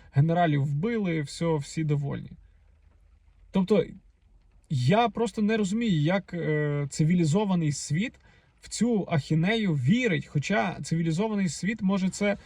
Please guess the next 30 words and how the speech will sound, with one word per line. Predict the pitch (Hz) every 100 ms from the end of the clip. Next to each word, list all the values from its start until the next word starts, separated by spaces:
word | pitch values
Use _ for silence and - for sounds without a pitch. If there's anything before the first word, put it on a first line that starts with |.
| - _ _ - -
на | 180 180
раз | 233 233 147
перевірити. | - 170 180 208 170 147 - - - -
Тобто, | 165 180
якщо | 160 151 - 226 190
помирає | 165 165 190 208 156
якийсь, | 147 - 175 - - - - - -
е, | 147 151 143 139
генерал, | 120 160 160 151 247 233
то | 156
це | - 180 175
замітно | 135 139 208 - 196
в | 160
будь-якій | 139 214 190 156
армії, | 147 135 135
якщо | 135 175
б | 160 147
це | 165
були | 151 156 151
не | 156
фейкові | - 156 143 139 139
генерали. | 160 151 131 - - - - - _
І | 165
цивілізований | - 165 175 160 151 226 220 165
світ | 143 151 160 277 -
відмовляється | 156 160 156 147 180 247 220 - 151
дотепер | 143 139 175 156 135 165 208 180 - - - - -
дивитися | 147 160 247 226 - 165
правді | 165 190 180 151
в | 139